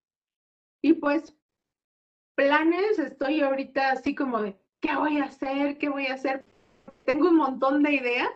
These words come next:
entonces tengo que organizar y saber para dónde me voy. Tengo que la idea de la tienda online,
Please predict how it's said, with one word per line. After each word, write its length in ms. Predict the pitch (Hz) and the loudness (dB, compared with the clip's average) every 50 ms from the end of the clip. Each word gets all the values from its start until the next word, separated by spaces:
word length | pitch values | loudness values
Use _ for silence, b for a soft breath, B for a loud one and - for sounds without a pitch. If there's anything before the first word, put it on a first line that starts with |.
| - - _ _ - | -10 -20 _ _ -10
entonces 400 | 220 240 220 254 294 302 311 - | -8 -6 -2 -2 0 0 0 -2
tengo 360 | - 285 294 294 330 302 - | -2 -4 -2 -2 -2 -2 -2
que 80 | - 285 | -2 -2
organizar 840 | 269 269 320 285 311 294 294 262 - - - 247 247 269 294 - - | 0 0 0 0 2 2 0 0 0 -2 0 0 2 2 0 -2 -6
y 80 | 262 240 | -10 -8
saber 500 | - 247 226 240 240 233 233 - - _ | -6 -4 -2 0 -2 -2 -2 -6 -6 _
para 320 | - 247 233 226 220 226 233 | 2 4 4 4 4 2 0
dónde 240 | 240 254 269 269 | -2 -2 -2 -2
me 100 | 262 240 | -2 -2
voy. 280 | 220 214 220 220 214 - _ _ - 240 - | -4 -4 -6 -10 -10 -12 _ _ -18 -12 -10
Tengo 240 | 302 311 311 311 - | -6 -4 -4 -4 -4
que 140 | - 240 233 | -2 -2 -2
la 140 | 233 240 262 | 0 0 0
idea 160 | 285 302 339 370 | 2 2 2 4
de 120 | 403 403 381 | 4 4 4
la 160 | 349 277 214 | 4 2 0
tienda 280 | 285 269 262 262 277 269 | -2 -6 -6 -4 -4 -4
online, 800 | 269 277 294 302 320 330 330 330 320 330 320 330 330 330 330 | -4 -2 -2 0 0 2 2 2 2 2 2 2 2 2 0